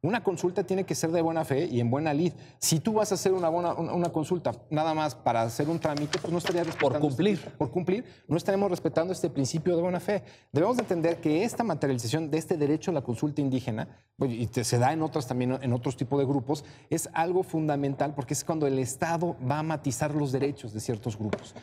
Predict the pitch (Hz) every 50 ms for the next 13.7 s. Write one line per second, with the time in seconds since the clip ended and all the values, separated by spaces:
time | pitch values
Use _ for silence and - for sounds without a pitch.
0 | - - _ - 117 - 147 135 135 - - 175 170 208 240 220 208 190 185 185
1 | 180 - 151 156 151 - 156 165 190 180 214 180 - 160 160 170 - 107 117 113
2 | 147 180 175 160 151 151 156 160 165 156 143 135 139 156 143 - 123 120 123 123
3 | 156 - - - - - 160 185 - - - 165 151 - - 180 214 202 165 135
4 | 117 - 127 113 - 123 120 139 131 147 170 196 208 208 202 185 175 170 - -
5 | 143 156 - - 202 180 208 202 185 147 135 139 156 - 107 - 127 143 156 151
6 | 170 139 131 123 120 139 156 147 - 139 131 147 143 123 135 147 147 147 147 131
7 | 127 156 - - - - - - - - 170 - 165 151 165 165 175 - - 147
8 | 139 - - 170 156 160 156 127 113 - 151 151 151 143 127 113 - - 113 104
9 | 117 117 113 104 - - - - - - - - 113 147 165 170 180 165 - 147
10 | 123 - 143 139 143 139 - 147 147 - 170 160 165 139 117 - - - - _
11 | - - 135 143 170 170 226 190 175 - - - 170 185 196 190 147 117 135 160
12 | 190 165 151 147 123 - 135 151 185 233 - - 196 160 156 143 131 117 151 156
13 | 165 170 160 - - 175 170 - 208 233 240 - 165 127